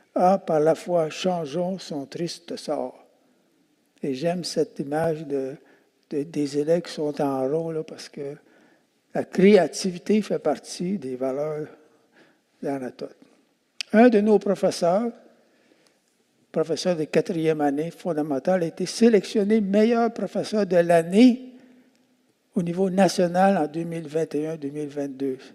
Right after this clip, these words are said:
C'est tout un honneur pour nous. Nous en sommes très fiers et cela, très, cela est très bon pour la réputation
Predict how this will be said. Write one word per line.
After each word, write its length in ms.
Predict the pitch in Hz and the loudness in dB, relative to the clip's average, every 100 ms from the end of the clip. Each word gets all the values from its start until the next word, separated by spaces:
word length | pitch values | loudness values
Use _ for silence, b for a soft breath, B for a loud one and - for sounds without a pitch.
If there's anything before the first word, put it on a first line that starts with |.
| b b b _ | b b b _
C'est 240 | - - | -18 -12
tout 140 | - 175 160 | -8 -4 -4
un 120 | 139 | -2
honneur 300 | 143 151 156 | -2 -2 -2
pour 220 | 156 143 | -4 -6
nous. 180 | 160 254 - | -8 -12 -12
Nous 140 | 160 156 | -8 -6
en 100 | 143 | -4
sommes 300 | 165 165 147 | -6 -8 -2
très 240 | 170 190 | 0 0
fiers 380 | - 170 165 185 | 0 0 0 0
et 80 | 160 | -4
cela, 420 | - 160 170 180 | -8 -4 0 -2
très, 340 | 175 - 196 190 - B B B B B _ | -2 -6 -4 -6 -14 B B B B B _
cela 440 | - 170 185 233 - | -4 0 0 0 -2
est 100 | 160 | -2
très 240 | - 185 | 2 0
bon 220 | 160 180 | 2 0
pour 160 | 175 175 | -2 -2
la 80 | 165 | 0
réputation 840 | 160 - - 147 - - 165 | -2 -6 -2 -2 -2 -8 -10